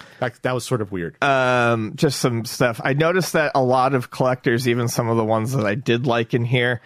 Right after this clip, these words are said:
Speaker 1: Uh-huh.
Speaker 2: uh, th-, they don't know what they have.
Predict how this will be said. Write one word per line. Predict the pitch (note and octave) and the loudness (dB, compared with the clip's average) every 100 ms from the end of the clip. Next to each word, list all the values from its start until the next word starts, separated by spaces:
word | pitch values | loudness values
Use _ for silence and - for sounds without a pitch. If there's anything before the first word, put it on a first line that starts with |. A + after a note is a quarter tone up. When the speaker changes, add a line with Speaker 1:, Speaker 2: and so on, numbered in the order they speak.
| - | -14
Speaker 1:
Uh-huh. | B2 G2 F#2+ B2 | -14 -14 -6 -2
Speaker 2:
uh, | A#2+ B2 A#2+ A#2 A#2 A#2+ B2 A2 - | 0 2 2 2 2 2 0 -2 -6
th-, | - C#3+ - - - - - - - - - - | -10 -10 -12 -20 -20 -20 -20 -18 -16 -14 -12 -8
they | A2+ C#3+ D3+ | -6 0 2
don't | E3 F3 D#3+ | 2 0 2
know | E3+ E3+ E3+ E3 E3 D#3+ | 2 4 4 4 4 4
what | D#3+ D#3+ - | 4 2 0
they | D#3+ | 0
have. | D3+ E3 B2 - | 0 -2 -4 -10